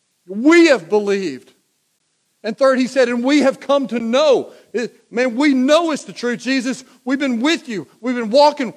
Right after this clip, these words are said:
We've been listening. We've been watching. We've been experiencing this. We,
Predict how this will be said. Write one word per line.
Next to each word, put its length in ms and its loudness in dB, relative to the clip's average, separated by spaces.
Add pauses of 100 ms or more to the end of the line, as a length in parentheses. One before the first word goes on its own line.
We've 160 -4
been 180 -2
listening. 460 -4 (120)
We've 160 0
been 180 -2
watching. 520 0 (160)
We've 160 -2
been 240 -2 (100)
experiencing 720 -2
this. 260 0 (220)
We, 160 0